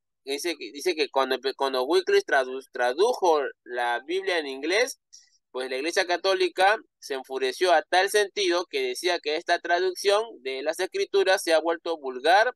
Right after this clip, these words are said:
y está disponible así, así como las perlas del Evangelio están esparcidas y pisoteadas por los cerdos, ¿no? Era el concepto que tenía la Iglesia Católica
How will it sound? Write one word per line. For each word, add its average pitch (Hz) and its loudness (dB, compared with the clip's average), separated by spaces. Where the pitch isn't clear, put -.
y 123 -10
está 147 -4
disponible 170 -2
así, 160 -4
así 147 -6
como 165 0
las 123 0
perlas 175 2
del 165 0
Evangelio 180 0
están 151 -4
esparcidas 170 2
y 139 -8
pisoteadas 131 -2
por 120 -6
los 117 -8
cerdos, 117 -2
¿no? 127 -8
Era 147 2
el 120 -6
concepto 147 -2
que 131 -6
tenía 135 -2
la 131 0
Iglesia 135 -4
Católica 151 -2